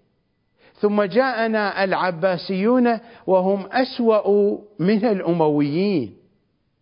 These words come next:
والأمة مستمرة في ضلالها وفي حربها لعترة الحسين،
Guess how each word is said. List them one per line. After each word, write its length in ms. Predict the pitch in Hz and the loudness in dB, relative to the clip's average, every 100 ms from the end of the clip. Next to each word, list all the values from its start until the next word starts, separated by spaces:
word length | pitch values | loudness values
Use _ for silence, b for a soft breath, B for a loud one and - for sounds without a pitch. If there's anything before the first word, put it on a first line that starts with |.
| _ _ _ _ _ _ _ _ _ _ _ B B | _ _ _ _ _ _ _ _ _ _ _ B B
والأمة 960 | 143 185 202 202 311 311 247 233 220 202 | 0 0 0 -2 -2 -2 -2 0 0 0
مستمرة 960 | 190 190 - 202 262 285 247 220 214 185 | -2 -2 -2 0 0 0 -2 -2 -4 -2
في 100 | 185 | -2
ضلالها 840 | 180 185 196 269 277 214 196 202 220 _ _ _ _ _ _ _ _ _ _ _ _ _ _ _ _ B B | 0 2 2 0 2 0 0 -2 -6 _ _ _ _ _ _ _ _ _ _ _ _ _ _ _ _ B B
وفي 340 | 180 185 220 | -2 0 -2
حربها 960 | 185 - 277 240 196 175 147 131 - - _ _ _ _ _ _ _ | -2 0 -2 -2 -2 0 0 -4 -10 -20 _ _ _ _ _ _ _
لعترة 580 | 165 185 196 269 254 233 226 | -2 0 0 0 0 0 -2
الحسين، 840 | 190 - 208 - 202 190 190 185 | -2 -2 -4 -2 -2 -2 -4 -8